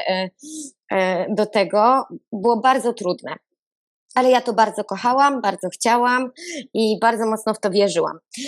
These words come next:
Więc odezwałam się wtedy, e, do Tary Styles, że chciałabym otworzyć tutaj w Warszawie, w Warszawie taką fir-, filię Strala Warsaw i że co oni na to, bo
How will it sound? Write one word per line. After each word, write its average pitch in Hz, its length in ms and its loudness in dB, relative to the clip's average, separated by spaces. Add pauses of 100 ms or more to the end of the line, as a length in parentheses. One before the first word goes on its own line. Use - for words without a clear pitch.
(180)
Więc 320 200 6
odezwałam 247 540 4
się 233 140 -4
wtedy, 196 360 0
e, 180 560 2
do 185 380 0
Tary 196 240 0
Styles, 254 460 0
że 214 100 -2
chciałabym 202 420 -2
otworzyć 196 480 -2
tutaj 190 260 2
w 175 40 -2
Warszawie, 185 560 -2 (160)
w 180 40 -6
Warszawie 202 460 0
taką 190 360 0 (140)
fir-, 202 220 4 (220)
filię 196 480 2 (440)
Strala 202 480 0
Warsaw 285 720 0
i 220 80 -2
że 202 100 -6
co - 160 -4
oni 180 260 -4
na 254 160 0 (100)
to, 302 260 2
bo 277 60 -2